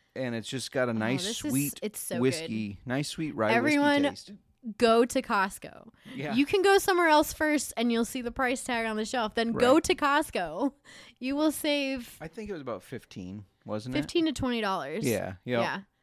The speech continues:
Speaker 2: Right now. I've never seen it at Costco before. I have to feel like, like, I feel like they only have it because it was with their holiday specials
Speaker 1: Yeah.
Speaker 2: that they had for
Speaker 1: We've had some,
Speaker 2: whiskey
Speaker 1: some
Speaker 2: and
Speaker 1: feedback of,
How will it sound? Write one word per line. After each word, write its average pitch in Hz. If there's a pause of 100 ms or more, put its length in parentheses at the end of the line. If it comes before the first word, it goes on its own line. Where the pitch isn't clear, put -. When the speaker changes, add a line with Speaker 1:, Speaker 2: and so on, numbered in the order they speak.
(100)
Speaker 2:
Right 226
now. 180 (320)
I've 247
never 254
seen 277
it 254
at 226
Costco 214
before. 208
I 190
have 214
to 254
feel 233
like, 214
like, 202
I 220
feel 294
like 277
they 208
only 233
have 214
it 202
because 196
it 214
was 226
with 233
their 208 (800)
holiday 214
specials 226
Speaker 1:
Yeah. 123
Speaker 2:
that 226
they 226
had 220
for 185 (920)
Speaker 1:
We've 185
had 208
some, 214
Speaker 2:
whiskey 214
Speaker 1:
some 135
Speaker 2:
and 226
Speaker 1:
feedback 120
of, 104